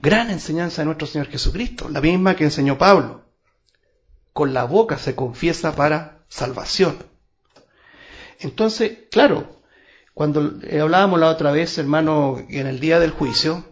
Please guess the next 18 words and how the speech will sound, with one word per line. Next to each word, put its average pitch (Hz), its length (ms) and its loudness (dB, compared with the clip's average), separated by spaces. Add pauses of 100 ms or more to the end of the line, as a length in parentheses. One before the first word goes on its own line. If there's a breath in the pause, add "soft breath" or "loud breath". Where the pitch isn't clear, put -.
(400)
eh, 131 600 -8
en 123 80 -2
Apocalipsis 143 500 0
veinte 175 800 2
se - 180 -2
van 151 180 6
a 151 40 6
abrir 147 240 6
los 135 200 4
libros. - 680 0 (680)
Dice 165 420 0
la 160 120 4
visión 170 480 4
de 185 80 4
Juan, 180 360 4 (300 soft breath)
dice 170 320 -2
había 160 240 2
libros, 151 880 2